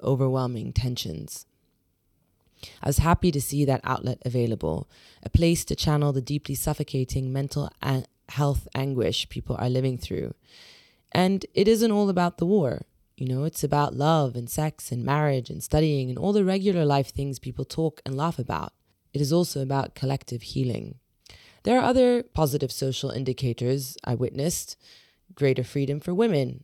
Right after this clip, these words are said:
They are, after all, the majority sex left in the country. More and more have entered the workforce, are primary caregivers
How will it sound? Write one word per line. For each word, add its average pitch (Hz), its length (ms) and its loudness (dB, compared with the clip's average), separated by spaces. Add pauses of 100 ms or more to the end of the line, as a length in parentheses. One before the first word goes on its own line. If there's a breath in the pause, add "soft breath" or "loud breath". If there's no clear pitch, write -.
They 131 140 -4
are, 139 200 -2
after - 340 -4
all, 143 200 0
the 135 100 -4
majority 139 480 -2
sex 175 380 -2
left 131 260 -2
in 139 80 -2
the 143 80 -2
country. 123 520 -4 (580 soft breath)
More 151 260 2
and 156 100 0
more 151 220 0
have 147 220 -2
entered 131 300 -8
the 127 80 -6
workforce, 131 880 -4 (100)
are - 140 -4
primary 143 540 0
caregivers 131 680 0